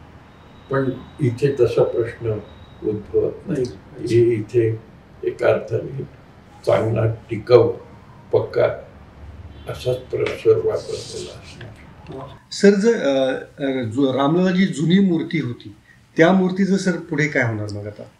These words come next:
Speaker 1: नाही, काय असतं, आता ही प्राणप्रतिष्ठापूर्वक गाभाऱ्यात बसवली जाणारी जी मूर्ती आहे
Speaker 2: हं.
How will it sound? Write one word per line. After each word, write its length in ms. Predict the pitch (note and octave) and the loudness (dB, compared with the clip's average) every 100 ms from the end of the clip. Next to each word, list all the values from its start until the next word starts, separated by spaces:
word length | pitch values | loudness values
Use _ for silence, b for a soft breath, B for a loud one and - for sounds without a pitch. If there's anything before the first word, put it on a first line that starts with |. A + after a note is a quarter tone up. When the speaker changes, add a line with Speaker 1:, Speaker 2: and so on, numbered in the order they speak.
| - | 0
Speaker 1:
नाही, 340 | C#3+ B2+ - | 2 2 -2
काय 300 | - B2+ D3 | 0 4 4
असतं, 480 | C#3 - - A2 - - - _ _ _ | 2 0 0 0 0 -8 -18 _ _ _
आता 220 | A#2+ A#2+ | -2 2
ही 400 | C3 B2+ D3 D#3 | 2 4 4 4
प्राणप्रतिष्ठापूर्वक 1700 | D#3+ - B2 B2 C#3 C#3 D3 C#3 - C#3 - C3+ - B2+ A#2 D3 - - - _ _ _ _ - - | 0 -2 2 2 2 2 2 2 0 -4 2 0 2 -4 2 2 2 -4 -20 _ _ _ _ -16 2
गाभाऱ्यात 640 | A#2 C3 A#2 C3 B2+ - - _ _ _ _ _ _ - - - _ A2 | 4 4 4 2 2 -2 -18 _ _ _ _ _ _ -20 -20 -20 _ 0
बसवली 520 | A2+ - D3 C#3 C3+ | 2 4 4 4 4
जाणारी 520 | B2+ A#2+ A#2+ A#2 B2 | 4 4 2 0 0
जी 120 | A#2 | 0
मूर्ती 500 | A#2 A2+ G2+ - - | 0 0 -2 -4 -2
आहे 280 | G2 F#2 F#2+ | -2 -4 -8
Speaker 2:
हं. 340 | F#2 - B2+ | -10 -8 -8